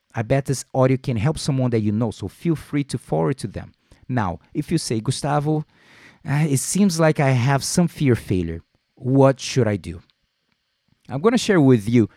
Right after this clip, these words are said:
three quick strategies to help you overcome your fear of failure so you can start to implement the fail fast and fail often concept. Number one, accept that failure will happen. Failure is not just acceptable,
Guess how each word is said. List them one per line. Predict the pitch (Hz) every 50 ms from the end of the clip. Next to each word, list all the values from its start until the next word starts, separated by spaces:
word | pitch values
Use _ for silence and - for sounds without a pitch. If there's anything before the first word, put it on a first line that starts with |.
| _ _ _
three | - - - 208 214 220 208
quick | - - - 165 151 -
strategies | - - - - 131 120 117 113 101 101 98 - -
to | - 120
help | 98 90 156 180 180 -
you | - 156 151 - -
overcome | - 170 175 185 160 135 - - 127 123 123 113
your | 107 110 131 139 151
fear | 143 - - - 127 117
of | 107 -
failure | - 113 101 98 90 90 80 - - - _ _ _
so | - - 156
you | 139 139
can | 135 - 160 147
start | - - - 147 143 -
to | - 147 - -
implement | 147 165 - - 180 147 131 120 113 113 110 101
the | 113
fail | - - - - 143 135 127 131
fast | 127 - - 131 123 117 -
and | 131 117
fail | - 135 123 117 -
often | - 110 107 - - 113 104
concept. | - - - - - - - - - - _ _ _ _ _ _ _ _ _ _ _ _ _ _ _
Number | - 196 196 170 156
one, | 127 110 92 87 - - _ _ _ _ _ _
accept | 151 143 - - - - - - 190 170 156 - - - - _ _ _ _ _
that | 120 127 123 120
failure | - _ - 139 135 131 127 135 139 139 - -
will | 123 107 110 113 113 104
happen. | 76 107 113 104 - - - 90 - - _ _ _ _ _ _ _ _ _ _ _ _ _ _ _ _ _ _
Failure | - - - - 156 160 175 196 214 220 233 - - _
is | - 143 123 127
not | 147 151 151 139
just | 127 143 143 - - - _
acceptable, | 120 113 - - - - 127 110 - _ - 92 78 82 82 82